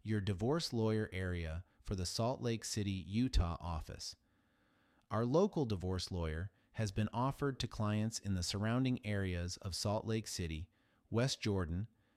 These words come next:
Magna, Highland, Harriman, Lincoln, Sandy, Solitude, Summit Park, West Valley City, North Salt Lake, Kearns,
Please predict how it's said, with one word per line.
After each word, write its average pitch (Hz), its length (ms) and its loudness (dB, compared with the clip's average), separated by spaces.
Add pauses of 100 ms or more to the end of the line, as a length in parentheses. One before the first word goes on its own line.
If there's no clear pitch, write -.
(120)
Magna, 92 560 0 (420)
Highland, 92 520 0 (360)
Harriman, 87 580 2 (340)
Lincoln, 101 520 4 (360)
Sandy, 87 600 -2 (300)
Solitude, 87 560 -2 (300)
Summit - 260 4
Park, 85 260 10 (300)
West 160 200 -2
Valley 147 240 2
City, 92 340 -2 (380)
North 127 180 2
Salt 92 240 -2
Lake, 87 220 -4 (340)
Kearns, 110 460 2